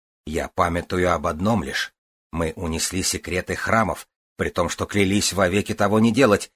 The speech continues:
и приступили обеты. «Но нам приказали жрецы»,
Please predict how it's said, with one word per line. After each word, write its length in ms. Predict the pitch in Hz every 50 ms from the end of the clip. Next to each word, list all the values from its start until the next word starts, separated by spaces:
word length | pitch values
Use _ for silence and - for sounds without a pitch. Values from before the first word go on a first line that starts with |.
| _ _ _ -
и 100 | 110 110
приступили 600 | 110 113 110 - - - 110 - - 117 117 113
обеты. 520 | 120 117 104 98 143 123 - - 76 - - _ _ _ _ _ _ _ _ _ _ _ _ _ -
«Но 180 | 85 85 85
нам 360 | 82 82 85 87 92 92 90
приказали 600 | - - 92 - - 98 92 87 95 98 98 98
жрецы», 580 | 98 95 107 104 107 110 - - - 135 107